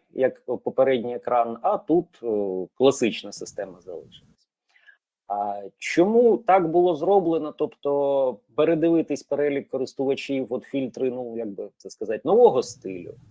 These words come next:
а от, відповідно, масової дії якась з користувачами, система пошуку, система фільтрації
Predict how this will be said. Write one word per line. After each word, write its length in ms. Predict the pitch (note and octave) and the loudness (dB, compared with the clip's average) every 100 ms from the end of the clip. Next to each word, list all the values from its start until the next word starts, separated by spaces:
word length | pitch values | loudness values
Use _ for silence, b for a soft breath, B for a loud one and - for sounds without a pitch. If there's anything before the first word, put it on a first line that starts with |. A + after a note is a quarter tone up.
| - - _ - | -20 -20 _ 2
а 220 | C3+ D3+ | 6 6
от, 300 | D#3 D3+ - | 4 0 -6
відповідно, 580 | C3+ C3+ C3+ D3 C3+ C#3+ | -8 -6 -4 -4 -4 -4
масової 720 | D#3+ D#3 D3 D3 D3 C#3 C3+ | -6 -6 -6 -4 -2 -4 -6
дії 340 | C3+ A#3 G3 | -4 -2 -2
якась 300 | A#2+ - G#2 | -2 -4 -8
з 40 | - | -8
користувачами, 760 | G#2 G2 - G#2 - G2 F2+ | -10 -8 -8 -8 -8 -10 -10
система 580 | - B2 - F3+ E3+ D3+ | -10 -4 -2 -2 -2 -4
пошуку, 500 | - D#3+ E3 C3+ A2 | -2 -2 -2 -6 -8
система 360 | A#2 - C#3 C3+ | -10 -6 -6 -6
фільтрації 760 | A#2 G#2+ C#3 C3 - B2 A2+ | -6 0 0 0 -6 -8 -8